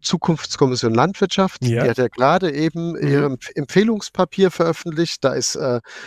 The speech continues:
Speaker 1: C O zwei auch ein Thema, ja, äh, äh, mit drin. Äh, da kann man das wunderbar mit andocken und fortführen, ähm,
Speaker 2: Mhm.
Speaker 1: und, und da auch Empfehlungen, äh, aussprechen. Äh, wichtig ist, und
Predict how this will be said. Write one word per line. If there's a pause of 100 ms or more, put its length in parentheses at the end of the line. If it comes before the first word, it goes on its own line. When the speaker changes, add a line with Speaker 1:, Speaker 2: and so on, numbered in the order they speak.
(140)
Speaker 1:
C
O
zwei
auch
ein
Thema, (460)
ja, (240)
äh,
äh, (120)
mit
drin. (840)
Äh, (100)
da
kann
man
das
wunderbar
mit
andocken
und
fortführen, (540)
ähm,
Speaker 2:
Mhm.
Speaker 1:
und,
und
da
auch
Empfehlungen,
äh,
aussprechen. (480)
Äh, (360)
wichtig
ist,
und